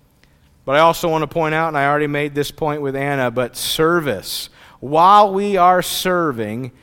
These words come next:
God will speak to us. And I've felt this in my own life. Maybe a, a season or something where I'm praying through, asking for God's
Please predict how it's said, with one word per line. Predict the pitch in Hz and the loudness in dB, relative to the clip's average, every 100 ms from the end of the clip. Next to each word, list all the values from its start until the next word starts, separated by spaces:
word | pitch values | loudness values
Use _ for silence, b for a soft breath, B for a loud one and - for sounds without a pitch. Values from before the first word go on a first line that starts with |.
| b b - | b b -10
God | 127 151 156 | 0 2 2
will | 147 143 | 0 -6
speak | 143 - - 170 151 - | -4 -8 -6 -6 -6 -12
to | 135 87 | -10 -10
us. | 69 - - - - _ _ _ _ _ b b b b - | -14 -18 -20 -20 -20 _ _ _ _ _ b b b b -6
And | 135 | 0
I've | 202 214 | 0 0
felt | - 165 151 | 0 0 0
this | 151 160 - | 2 2 2
in | 160 | -2
my | 143 143 | 0 0
own | 160 165 | 0 0
life. | 165 175 185 101 - - - _ b b - | 0 0 0 -4 -12 -20 -20 _ b b -2
Maybe | 147 156 156 | 2 2 0
a, | - 131 - | 0 -2 -2
a | 139 | -4
season | - 180 185 175 170 | -2 -2 -2 -2 -4
or | 156 | -2
something | - 156 160 | -2 -2 -2
where | 147 | -2
I'm | 135 | -2
praying | 123 165 151 156 151 | -4 -2 -2 -2 -4
through, | 151 151 | -4 -2
asking | 143 147 - 160 | 0 -2 -4 -8
for | 135 135 | -8 -6
God's | 139 143 139 - | 0 0 0 -4